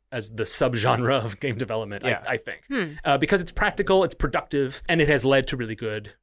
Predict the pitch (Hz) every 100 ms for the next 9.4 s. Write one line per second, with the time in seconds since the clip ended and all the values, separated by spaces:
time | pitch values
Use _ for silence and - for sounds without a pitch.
0 | _ _ 240 - - - 156 190 214 277
1 | - 151 143 - 175 165 - 160 151 139
2 | 180 220 139 113 101 101 120 - 113 123
3 | 120 120 131 127 - - 175 160 127 110
4 | - 180 175 110 98 - - - 101 127
5 | 156 196 190 156 135 - 135 131 - 151
6 | 156 147 123 - 139 120 131 113 - 78
7 | 120 110 110 - - - 143 160 - -
8 | 202 247 262 104 - - - - - -
9 | _ 113 101